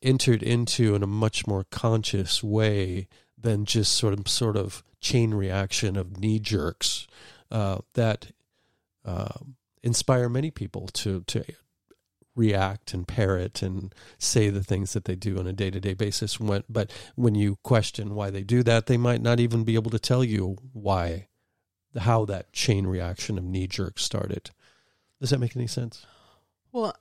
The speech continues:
Speaker 2: that's why I used the term hierarchy of reality.
Speaker 1: Sure.
Speaker 2: Because there,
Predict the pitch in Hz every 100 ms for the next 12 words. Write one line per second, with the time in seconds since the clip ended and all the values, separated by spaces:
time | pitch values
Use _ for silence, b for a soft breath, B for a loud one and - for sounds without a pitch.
0 | _ 185 202 196 - 220 190 180 165 160
1 | 170 165 - - 151 - 180 165 160 165
2 | - 175 170 156 135 139 - 165 139 147
3 | 143 160 147 131 131 67 60 50 139 -
4 | 113 - _ _ 175 - - 170 160 160
5 | 151 147 - - _ _ _ 160 - 175
6 | 170 170